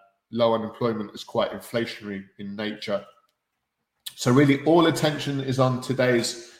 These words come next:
uh, Fed Chair Jerome Powell, who's due to speak at the New York, uh, the Economic Club of,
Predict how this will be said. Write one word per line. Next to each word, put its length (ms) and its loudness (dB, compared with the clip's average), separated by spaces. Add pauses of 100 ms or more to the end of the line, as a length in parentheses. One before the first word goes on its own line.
(140)
uh, 180 0
Fed 300 -2
Chair 260 2
Jerome 360 0
Powell, 420 0 (240)
who's 160 -10
due 200 -8
to 60 -12
speak 440 -6
at 220 -12
the 80 -12
New 180 -8
York, 360 -4 (800)
uh, 280 -2 (1120)
the 220 -4
Economic 460 -2
Club 340 0
of, 160 -12